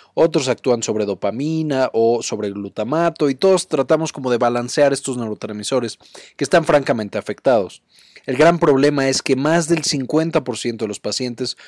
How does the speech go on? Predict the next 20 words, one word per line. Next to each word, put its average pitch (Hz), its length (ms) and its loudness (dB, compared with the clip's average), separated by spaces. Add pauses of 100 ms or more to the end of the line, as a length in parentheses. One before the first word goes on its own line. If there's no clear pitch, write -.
(180)
no 160 280 4
responden 113 540 2
al 95 100 -8
tratamiento. 101 720 -10 (360)
Podemos 156 300 2
a 151 80 6
lo 135 100 4
mejor 151 300 0
llegar 170 480 4
a 185 80 6
mejorar 180 500 6
un 175 100 2
poquito 147 380 0
algún, 165 420 4
eh, 110 800 4
aspecto - 380 -4
de 107 40 2
la 104 60 -2
memoria 123 640 2
o 104 160 -2